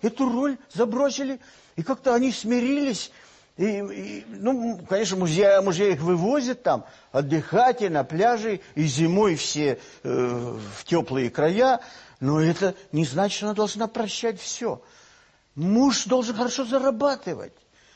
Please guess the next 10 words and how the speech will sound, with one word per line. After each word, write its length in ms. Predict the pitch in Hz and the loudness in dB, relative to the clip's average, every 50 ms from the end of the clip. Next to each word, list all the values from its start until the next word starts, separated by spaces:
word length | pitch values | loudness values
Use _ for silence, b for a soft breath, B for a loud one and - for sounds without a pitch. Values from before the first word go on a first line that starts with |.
| b b b b b | b b b b b
но 140 | - 160 196 | -2 -2 0
нехорошо 480 | 202 196 151 202 220 233 202 - 269 | 0 0 0 0 0 0 0 -2 -4
воровать. 680 | 262 254 269 269 269 269 247 254 247 202 - - - - B B B B B B B B B B B B | -4 -2 -2 -2 -2 -2 -2 -4 -6 -6 -8 -12 -20 -20 B B B B B B B B B B B B
А 140 | - 160 175 | 0 0 0
щас 560 | - - - - 240 262 285 277 - - - - | 0 -2 0 0 2 2 2 0 -4 -8 -10 -6
мы 160 | 127 143 143 | -2 -2 0
попали 600 | 139 139 139 135 143 147 - 247 240 220 220 202 | 0 0 0 2 2 4 4 4 4 2 0 -2
в 120 | 156 107 | -4 -8
золотое 640 | 107 - - 131 117 101 95 - 170 175 165 147 127 | -6 -2 0 2 0 0 0 -2 -2 -2 -2 -2 -4
время. 440 | 113 104 113 123 120 104 - - | -6 -6 -6 -6 -6 -6 -10 -18